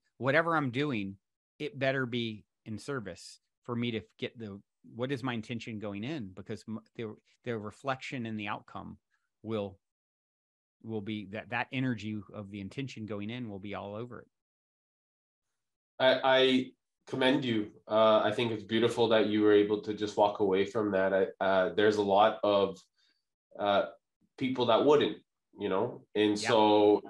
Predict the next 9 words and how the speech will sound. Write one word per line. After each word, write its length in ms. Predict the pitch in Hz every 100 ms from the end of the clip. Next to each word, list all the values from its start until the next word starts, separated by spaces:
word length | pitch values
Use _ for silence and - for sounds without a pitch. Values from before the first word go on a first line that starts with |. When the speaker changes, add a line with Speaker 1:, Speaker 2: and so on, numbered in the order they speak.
| -
Speaker 2:
really 800 | 110 110 120 127 127 123 120 -
giving 420 | 107 120 120 117
yourself 400 | 113 110 120 110
that 180 | 113 -
state 240 | - 120 113
of 140 | 101
grace 520 | 101 101 139 - -
and 160 | - 107
allowing 800 | 101 101 107 110 104 104 104